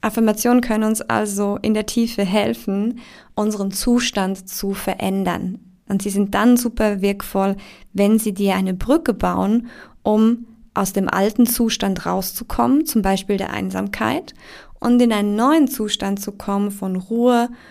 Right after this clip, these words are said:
und vielleicht auch einem Gefühl von Zugehörigkeit.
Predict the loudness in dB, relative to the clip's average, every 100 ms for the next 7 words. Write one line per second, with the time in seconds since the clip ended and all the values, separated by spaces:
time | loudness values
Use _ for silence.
0 | -20 -8 -4 -2 0 -2 -2 -4 -2 -2
1 | -2 -4 -4 0 2 0 -4 -14 -4 -2
2 | -2 -4 -8 -14 -2 0 0 -2 -4 -8
3 | -10 -8 -8 -8